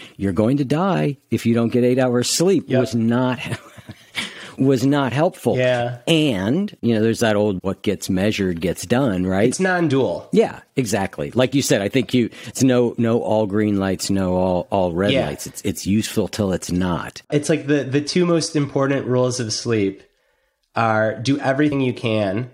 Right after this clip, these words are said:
Speaker 2: to get seven to nine hours of sleep. That's rule number one.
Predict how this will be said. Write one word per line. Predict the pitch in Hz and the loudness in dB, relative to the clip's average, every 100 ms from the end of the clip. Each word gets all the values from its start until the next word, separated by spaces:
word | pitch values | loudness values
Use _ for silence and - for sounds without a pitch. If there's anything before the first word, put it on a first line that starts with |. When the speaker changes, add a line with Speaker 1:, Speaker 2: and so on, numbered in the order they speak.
| _ _ _ _ | _ _ _ _
Speaker 2:
to | - | -6
get | 123 123 117 - | 0 0 0 -2
seven | - 120 120 | -2 0 0
to | 117 | -2
nine | 117 110 | 0 0
hours | 107 104 104 98 | 0 0 0 -2
of | 95 | -4
sleep. | - 104 151 - _ - | -2 -2 -2 -6 _ -6
That's | 110 - | -4 0
rule | 120 | 0
number | 110 104 101 | 2 0 0
one. | 98 104 156 | 2 0 -2